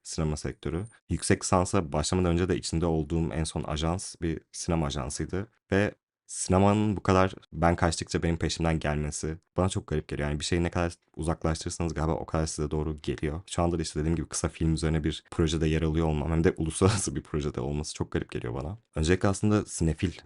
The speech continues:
kavramı üzerine gitmek istiyorum. Çünkü beni, e, sinemadan <laughs> soğutan ve sürekli bir zorbalığa maruz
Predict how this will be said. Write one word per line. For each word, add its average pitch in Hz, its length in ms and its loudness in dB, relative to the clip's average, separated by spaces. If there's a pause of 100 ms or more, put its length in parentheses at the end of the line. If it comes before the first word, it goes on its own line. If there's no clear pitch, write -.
(120)
kavramı 78 360 0
üzerine 69 260 -2
gitmek - 260 -10
istiyorum. 80 280 -4
Çünkü 85 340 -4 (160)
beni, 82 300 0 (400)
e, 62 40 -6 (300)
sinemadan 82 560 2
<laughs> - 0 -
soğutan 80 600 2
ve 80 200 0 (240)
sürekli 78 440 -2
bir 80 260 0
zorbalığa 76 520 0
maruz 76 320 0